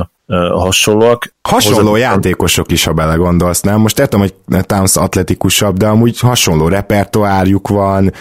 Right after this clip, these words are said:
Speaker 2: ö, hasonló erősségeik vannak.
Speaker 1: Abszolút, igen, igen, egyébként hasonló játékosok valóban. És még a dobó százalékok is tényleg, ö, ö, Vucevic kicsit hatékonyabb, ő, ő talán nagyobb súlyra is, én azt gondolom. Hogyha, hogyha megnézzük, akkor, ö,
Speaker 2: Biztos vagyok benne.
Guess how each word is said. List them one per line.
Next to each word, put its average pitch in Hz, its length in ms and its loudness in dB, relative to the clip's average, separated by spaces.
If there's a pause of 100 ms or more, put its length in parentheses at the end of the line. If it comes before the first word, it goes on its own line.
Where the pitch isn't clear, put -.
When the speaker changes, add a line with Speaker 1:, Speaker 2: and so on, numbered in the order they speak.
(180)
Speaker 2:
ö, - 80 -2
hasonló 92 520 0
erősségeik 95 840 0
vannak. 92 600 0
Speaker 1:
Abszolút, - 600 -6
igen, 95 260 -2
igen, 92 180 0
egyébként 95 340 -2
hasonló 95 360 0
játékosok 95 380 -2
valóban. 95 360 2 (360)
És - 260 -2
még 113 120 2
a 120 40 2
dobó 117 240 4
százalékok 90 560 0
is - 140 -6
tényleg, 90 360 -2
ö, 90 240 0 (160)
ö, 95 140 -2
Vucevic 110 400 0
kicsit 98 260 -2
hatékonyabb, 95 680 0
ő, 92 180 2
ő 90 160 0
talán 95 320 0
nagyobb 95 520 2
súlyra 101 440 2
is, 98 180 0
én 95 100 0
azt 95 160 -2
gondolom. 104 460 0
Hogyha, 95 360 -2
hogyha 98 200 -2
megnézzük, 95 840 0
akkor, 92 640 0
ö, 92 240 2 (140)
Speaker 2:
Biztos 92 360 0
vagyok 87 280 0
benne. 90 380 0